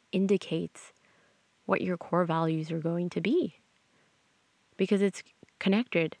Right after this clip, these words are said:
through your first house and your second house. It's weird how that happens,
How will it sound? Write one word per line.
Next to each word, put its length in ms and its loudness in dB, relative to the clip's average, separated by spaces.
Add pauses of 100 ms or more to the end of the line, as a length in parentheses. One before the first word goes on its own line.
(300)
through 180 -6
your 120 -2
first 300 0
house 200 -8
and 100 -6
your 80 -4
second 300 -4
house. 400 -10 (1400)
It's 120 -4
weird 220 6
how 120 4
that 140 2
happens, 440 -4